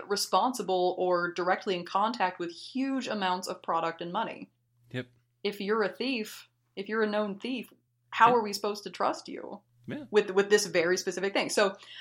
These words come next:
Speaker 1: I just wanted to follow up to be like, this isn't just a completely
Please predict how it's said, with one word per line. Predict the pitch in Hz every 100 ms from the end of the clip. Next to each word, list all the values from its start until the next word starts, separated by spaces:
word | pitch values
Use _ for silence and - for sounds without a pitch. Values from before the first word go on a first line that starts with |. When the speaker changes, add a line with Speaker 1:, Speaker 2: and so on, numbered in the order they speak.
| -
Speaker 1:
I | -
just | 262 359
wanted | 349
to | -
follow | 277 247 240
up | 240
to | 233
be | 214
like, | 202 196
this | 226 254
isn't | 233 196
just | 196
a | 202
completely | 202 202 214 185